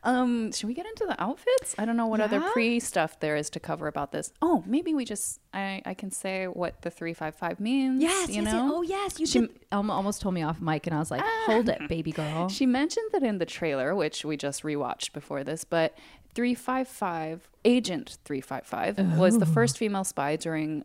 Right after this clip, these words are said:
Speaker 1: the, um, the revolution under George Washington, uh, the, during the American Revolution, and was part of the Culper Ring.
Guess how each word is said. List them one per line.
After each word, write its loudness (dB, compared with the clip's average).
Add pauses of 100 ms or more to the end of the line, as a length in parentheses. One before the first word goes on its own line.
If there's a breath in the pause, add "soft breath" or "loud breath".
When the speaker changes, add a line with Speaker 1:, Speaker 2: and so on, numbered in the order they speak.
Speaker 1:
the, -6
um, -4
the -2
revolution -2
under -2
George -6
Washington, -4 (460 soft breath)
uh, -2
the, -6
during -6
the -6
American -4
Revolution, -4 (380 soft breath)
and 0
was -6
part -6
of -6
the -4
Culper -4
Ring. -4